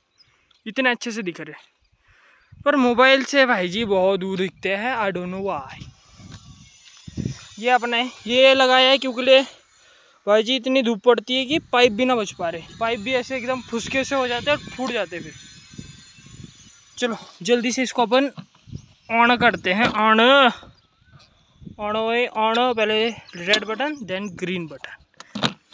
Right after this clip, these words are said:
then off and off, let's go, चौकावत।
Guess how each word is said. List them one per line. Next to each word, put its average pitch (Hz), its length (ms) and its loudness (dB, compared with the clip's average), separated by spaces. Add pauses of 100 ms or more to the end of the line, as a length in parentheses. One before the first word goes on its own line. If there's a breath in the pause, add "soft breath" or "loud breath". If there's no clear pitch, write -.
(220)
then 190 240 -10 (120)
off 220 340 0
and 226 220 -4
off, 180 280 -8 (300)
let's 190 200 -12
go, 170 140 -8 (580)
चौकावत। 190 680 -16